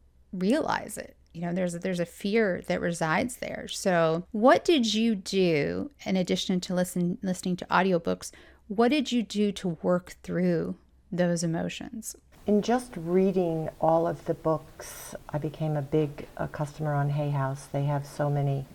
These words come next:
Speaker 2: wellness books, um, especially after that, um, major aha moment I have. And there's so many authors out there who have, um, expanded on what you said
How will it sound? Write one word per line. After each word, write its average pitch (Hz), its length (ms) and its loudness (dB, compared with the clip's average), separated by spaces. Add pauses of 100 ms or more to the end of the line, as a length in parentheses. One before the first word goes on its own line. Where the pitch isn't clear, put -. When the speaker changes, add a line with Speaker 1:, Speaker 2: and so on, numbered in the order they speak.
Speaker 2:
wellness 139 640 -2 (460)
books, - 640 -6
um, 135 380 -4 (320)
especially 151 720 -4
after 143 380 -2
that, 135 260 -4 (180)
um, 139 320 -6 (100)
major 147 460 -2
aha 135 340 -4
moment 139 400 -2
I 131 140 -4
have. 135 320 -6 (340)
And 170 440 6 (160)
there's 180 200 2
so 208 300 6
many 185 460 6 (320)
authors 175 360 2
out 165 180 0
there 151 200 0
who 156 240 -6
have, 147 380 -2 (100)
um, 147 260 -2
expanded 156 720 -2
on 143 200 0
what 143 240 -4
you 147 60 -8
said 143 360 -2